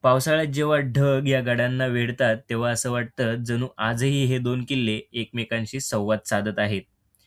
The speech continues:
कदाचित मशालीच्या प्रकाशातून,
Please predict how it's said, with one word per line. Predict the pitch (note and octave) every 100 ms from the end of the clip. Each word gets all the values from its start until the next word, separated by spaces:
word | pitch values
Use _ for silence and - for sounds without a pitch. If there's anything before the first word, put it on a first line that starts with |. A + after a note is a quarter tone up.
| _ _ _ -
कदाचित | A2 A2+ A2 A2
मशालीच्या | A2 A2 A2 A2+ A#2+ A#2+
प्रकाशातून, | A2+ A2+ A2+ A2+ C3 B2+ B2+ A2+